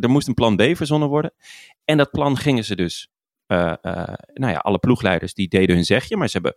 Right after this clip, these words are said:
volgens mij ook met de renners gesproken om, om, om ze op, op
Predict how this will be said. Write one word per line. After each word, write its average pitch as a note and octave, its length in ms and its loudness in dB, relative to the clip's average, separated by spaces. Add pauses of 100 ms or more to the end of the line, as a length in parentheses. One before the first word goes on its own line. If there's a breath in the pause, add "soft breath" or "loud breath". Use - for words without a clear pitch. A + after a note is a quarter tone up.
(240 loud breath)
volgens - 240 -4
mij F#2 100 2
ook C#3 180 0
met G2+ 120 4
de G2 60 0
renners G2 300 0
gesproken - 640 -2
om, G2 200 -2
om, F2 280 -2
om F2+ 220 -4
ze - 200 -6
op, - 260 -6
op - 200 -2